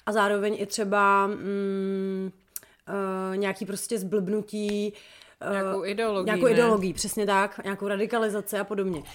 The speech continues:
Speaker 1: A je v tom jako strašně vidět, že vzal ten, měl zpravdu, je to Robert,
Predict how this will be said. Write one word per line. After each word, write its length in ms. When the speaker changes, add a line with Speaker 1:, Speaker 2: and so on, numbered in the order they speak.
Speaker 1:
A 40
je 60
v 40
tom 160
jako 160
strašně 440
vidět, 560
že 160
vzal 300
ten, 260
měl 240
zpravdu, 240
je 40
to 100
Robert, 560